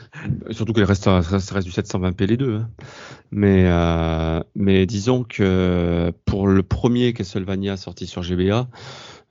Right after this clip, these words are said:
euh, jouer sur un écran rétroéclairé, c'est déjà magique.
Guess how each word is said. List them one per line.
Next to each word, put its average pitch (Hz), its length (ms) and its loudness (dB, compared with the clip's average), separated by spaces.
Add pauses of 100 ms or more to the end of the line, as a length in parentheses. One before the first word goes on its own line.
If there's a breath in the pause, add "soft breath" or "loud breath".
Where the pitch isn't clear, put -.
euh, 90 640 -2
jouer 110 320 2
sur 113 260 -2
un 95 80 4
écran 98 280 0
rétroéclairé, 104 640 -2
c'est 107 120 -4
déjà 92 160 -2
magique. 101 420 -4